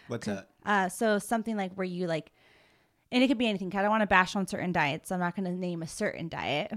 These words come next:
Speaker 2: but a crash
Speaker 1: <laughs> You make it seem like a certain diet's a person.
Speaker 2: <laughs> I, I know,
Speaker 1: I don't mean to
Speaker 2: right?
Speaker 1: talk shit about him, but,
Speaker 2: Yeah.
Speaker 1: uh, <laughs>
Speaker 2: So I don't wanna,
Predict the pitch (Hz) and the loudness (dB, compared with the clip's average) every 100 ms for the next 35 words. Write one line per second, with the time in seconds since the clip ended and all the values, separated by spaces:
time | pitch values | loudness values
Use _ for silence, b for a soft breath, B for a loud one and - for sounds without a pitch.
0 | 190 247 208 185 185 - - 277 247 135 | 0 4 4 4 -4 -14 0 6 6 6
1 | - - 247 254 214 202 160 147 131 110 | -4 2 6 6 6 2 2 2 0 0
2 | 113 110 - 107 - 98 302 330 302 269 | -2 -4 -6 -8 -6 6 10 12 12 12
3 | 269 247 247 247 180 - 156 143 123 117 | 12 10 10 10 8 6 2 4 2 0
4 | - 185 226 294 208 262 233 208 208 294 | 0 2 4 4 6 6 8 6 4 2
5 | - 311 294 311 349 370 302 285 | 10 12 12 12 12 12 12 8